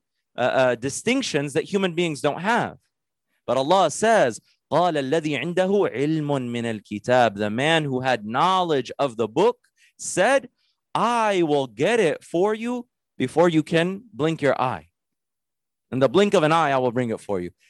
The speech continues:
And then Sayyidina Sulaiman alayhi salam, he saw the throne before him immediately. The shahid here, the point that Imam al-Ghazali is telling us here,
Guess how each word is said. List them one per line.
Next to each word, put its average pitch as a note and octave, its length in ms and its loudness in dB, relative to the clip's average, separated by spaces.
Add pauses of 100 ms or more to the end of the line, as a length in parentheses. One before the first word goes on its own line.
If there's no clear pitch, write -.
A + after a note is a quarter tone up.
And C#3+ 140 0
then D3+ 100 4
Sayyidina D#3+ 380 2
Sulaiman D#3 440 2
alayhi C3+ 340 -2
salam, F3+ 440 -2
he C3+ 180 -10
saw D#3+ 340 0
the D#3+ 300 0 (280)
throne F#3 640 0 (920)
before D#3+ 380 2
him B2+ 180 -6
immediately. A2+ 800 -4 (1500)
The B2 80 2
shahid G3+ 640 6
here, F3 340 4
the A#2 140 2
point G#3+ 320 0
that C#3 140 2
Imam C#3+ 260 0
al-Ghazali C#3 580 0
is B2 140 -6
telling G#3+ 320 -2
us B2 180 -6
here, A#2 280 -4